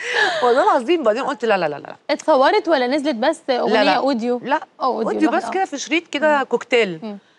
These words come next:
Speaker 2: طب ما
Speaker 1: و-
Speaker 2: فكرتيش تصوريها وقتها؟
Speaker 1: لا، لا، لا،
Speaker 2: لا.
Speaker 1: خالص، لا.
Speaker 2: آه.
Speaker 1: عينيا بقى زغللت على إيه؟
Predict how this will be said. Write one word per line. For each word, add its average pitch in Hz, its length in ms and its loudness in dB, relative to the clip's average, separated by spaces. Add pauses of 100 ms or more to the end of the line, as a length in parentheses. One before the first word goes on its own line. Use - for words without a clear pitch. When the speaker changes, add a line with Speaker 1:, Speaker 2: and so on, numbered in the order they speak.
(100)
Speaker 2:
طب 240 120 2
ما 226 120 -6
Speaker 1:
و- 233 80 -2
Speaker 2:
فكرتيش 285 440 -2
تصوريها 294 680 0
وقتها؟ 277 420 -2 (160)
Speaker 1:
لا، 160 60 -14
لا، 165 140 -8
لا، 123 80 -14
Speaker 2:
لا. 104 120 -20 (200)
Speaker 1:
خالص، 190 600 -10
لا. 143 140 -8
Speaker 2:
آه. 202 180 -10 (480)
Speaker 1:
عينيا 240 220 -2
بقى 269 220 0
زغللت 220 460 -2
على 214 160 2
إيه؟ 214 260 -4